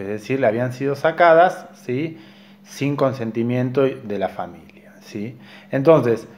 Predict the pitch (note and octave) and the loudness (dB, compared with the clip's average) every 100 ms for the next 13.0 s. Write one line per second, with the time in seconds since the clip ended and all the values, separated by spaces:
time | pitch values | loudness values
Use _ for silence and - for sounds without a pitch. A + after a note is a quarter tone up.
0 | - C3+ D#3+ F#3 G3+ - - - B2 C3 | -4 2 4 6 2 -2 -12 -10 -4 -2
1 | C3 B2+ D#3+ D#3+ D#3+ E3 D#3+ D#3+ F3 F3 | -2 -2 -2 0 0 2 0 2 2 2
2 | D3 B2 B2 A2+ F#2+ G2 G2 G#2+ B2+ D3 | 2 0 0 0 -2 -8 -4 -2 -2 2
3 | C#3 C#3 C3 E3 E3+ F3 E3+ D#3+ A#2 - | 2 0 0 2 4 4 6 6 4 0
4 | G2+ A#2+ B2 D#3 D3 C3 G2+ - G#2 F#2+ | -6 -4 4 6 8 4 -2 -12 -10 -8
5 | F#2+ F#2+ - D3+ D#3+ F3+ F3 F3 G3 - | -8 -6 0 0 2 0 -2 0 -2 -4
6 | - - C#3+ D3 D#3+ F3 F3+ G3 G3 B2+ | -20 -4 0 2 4 2 2 2 2 0
7 | B2 B2 A#2 B2+ A#2+ A#2+ A#2+ C#3 C#3 C3+ | 2 0 -2 -2 -2 0 2 4 2 -2
8 | B2 G#2 F#2+ - E2+ - - - - - | -8 -6 -6 -8 -12 -12 -18 -20 -20 -20
9 | - - - - B2 C#3+ - - - - | -20 -20 -18 -10 -10 -10 -18 -20 -18 -6
10 | C#3 D#3 E3+ F#3 F3+ F#3+ F3 B2+ A#2 B2+ | -4 -2 4 6 6 6 4 4 2 -2
11 | B2+ C3+ C#3 D3+ D3+ D3+ D3+ D#3+ E3 E3+ | -2 -8 -4 -2 2 2 4 2 0 2
12 | E3+ F3 F3 - - - C#3 C#3 E3 - | 4 2 0 -16 -20 -4 0 2 0 -6